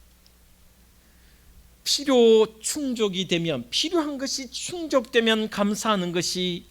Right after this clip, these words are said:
아니라는 것을, 내가 기도하였더니 응답하여 주셔서 감사하는 것이 아니었다라는 것.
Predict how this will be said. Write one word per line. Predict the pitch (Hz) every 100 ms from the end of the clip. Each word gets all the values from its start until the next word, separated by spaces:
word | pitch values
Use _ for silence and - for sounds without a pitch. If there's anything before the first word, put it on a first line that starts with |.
| -
아니라는 | 95 92 113 95 87
것을, | 143 - - _ _ - _ _ _ - - _ - _ _ _ - - _ - - - - - - - _ _ - - _ _ - _ - -
내가 | 214 247
기도하였더니 | 247 359 339 302 302 269 269 247
응답하여 | 269 359 370 - - 294 269
주셔서 | 294 233 247 - 240
감사하는 | 226 220 226 226 214 208
것이 | 190 185 190
아니었다라는 | 143 147 131 110 101 87
것. | -